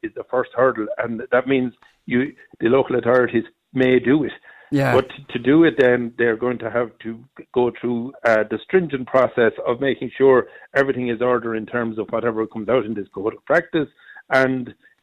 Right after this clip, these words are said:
Speaker 1: uh, governance generally.
Speaker 2: Yes,
Speaker 1: Despite,
Speaker 2: indeed.
Speaker 1: you know,
Speaker 2: Can I
Speaker 1: I
Speaker 2: just,
Speaker 1: just
Speaker 2: I
Speaker 1: want to
Speaker 2: just,
Speaker 1: make a point
Speaker 2: I'm,
Speaker 1: that
Speaker 2: I'm a
Speaker 1: this
Speaker 2: bit
Speaker 1: is
Speaker 2: stuck for time, Tony, so I just want to ask you
Speaker 1: Yeah.
Speaker 2: one last que-, and this has just come,
Speaker 1: Mm-hmm.
Speaker 2: come in from a listener. A lot of people have Ring doorbells on their front door, and with a Ring doorbell,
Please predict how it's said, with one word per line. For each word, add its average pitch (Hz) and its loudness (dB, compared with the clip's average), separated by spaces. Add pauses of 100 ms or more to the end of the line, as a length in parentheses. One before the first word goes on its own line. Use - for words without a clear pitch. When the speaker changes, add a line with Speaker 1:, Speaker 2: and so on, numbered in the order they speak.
(140)
Speaker 1:
uh, 120 0
governance 120 -4
generally. 117 -2 (140)
Speaker 2:
Yes, 135 0
Speaker 1:
Despite, 185 2
Speaker 2:
indeed. - 0
Speaker 1:
you 175 4
know, 170 2
Speaker 2:
Can 180 -2
I 185 -4
Speaker 1:
I - -4
Speaker 2:
just, - -6
Speaker 1:
just 214 -2
Speaker 2:
I - 2
Speaker 1:
want 170 0
to 190 0
Speaker 2:
just, 214 -2
Speaker 1:
make 175 2
a 165 2
point 156 4
Speaker 2:
I'm, 156 -2
Speaker 1:
that 175 2
Speaker 2:
I'm 165 2
a 156 0
Speaker 1:
this 214 4
Speaker 2:
bit 160 0
Speaker 1:
is 156 0
Speaker 2:
stuck 220 2
for 196 0
time, 170 0
Tony, 143 4
so 139 2
I 127 2
just 143 0
want 185 2
to 170 2
ask 165 0
you 170 2
Speaker 1:
Yeah. 165 4
Speaker 2:
one 170 4
last 160 2
que-, 196 2
and 143 2
this 160 -2
has 147 -6
just 151 -2
come, 156 0
Speaker 1:
Mm-hmm. 135 -4
Speaker 2:
come 156 0
in 160 4
from 139 -2
a 131 4
listener. 143 2
A 123 2
lot 196 2
of - -6
people 156 0
have 135 2
Ring 143 4
doorbells 104 0
on 110 0
their 117 2
front 113 0
door, 113 2
and 131 0
with 139 2
a 135 0
Ring 180 4
doorbell, 131 2